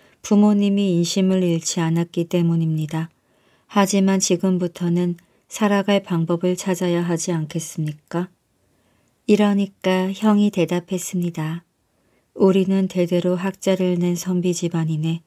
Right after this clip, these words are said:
지금까지 과거를 치르기 위해 공을 들여 공부했는데 여기서 멈출 수는 없지 않겠는가?" 이번엔 막내가 입을 열었습니다. "하지만 우리 모두 글이나 읽고 있다면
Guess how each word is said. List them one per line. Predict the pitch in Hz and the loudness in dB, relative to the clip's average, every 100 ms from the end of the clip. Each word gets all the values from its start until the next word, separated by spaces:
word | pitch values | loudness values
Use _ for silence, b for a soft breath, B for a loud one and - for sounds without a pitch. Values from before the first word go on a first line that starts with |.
| b b b b | b b b b
지금까지 | - - 202 202 190 190 185 196 | -4 0 4 2 4 2 2 -4
과거를 | - 180 170 180 180 | -2 -4 0 0 0
치르기 | 175 185 180 170 170 165 | -2 -2 -2 -2 -2 -2
위해 | 165 170 170 170 B B B | -2 0 -2 -4 B B B
공을 | - 202 208 208 | 2 4 6 4
들여 | 202 196 | 2 0
공부했는데 | 196 180 165 180 175 165 160 156 165 170 _ _ _ - | 0 -2 -2 0 0 0 -2 -2 -4 -6 _ _ _ -2
여기서 | 208 196 208 202 214 | 4 6 4 2 2
멈출 | 180 170 - 185 | 2 0 -2 -4
수는 | - 175 175 175 | -2 -2 0 0
없지 | 160 - 165 | -4 -4 -4
않겠는가?" | 156 - 156 147 147 160 165 _ _ _ _ _ _ _ _ _ | -4 -4 -2 -2 -4 -6 -8 _ _ _ _ _ _ _ _ _
이번엔 | 202 202 208 208 208 196 | 2 4 4 4 2 2
막내가 | 170 170 180 185 185 180 180 | 0 0 0 0 -2 -2 -2
입을 | 185 180 196 190 | 0 0 2 0
열었습니다. | 170 160 269 - 185 170 156 156 170 _ _ _ _ _ _ _ _ | 0 -2 -4 -4 -4 -2 -4 -4 -6 _ _ _ _ _ _ _ _
"하지만 | - 196 190 202 196 202 190 | 2 2 4 0 2 0 0
우리 | 170 185 190 | 0 2 2
모두 | 180 175 185 180 175 | 2 0 -2 -2 -4
글이나 | - 208 208 202 202 | -2 2 4 4 2
읽고 | 170 165 - | 2 0 0
있다면 | 180 170 165 160 175 | 0 0 -2 0 0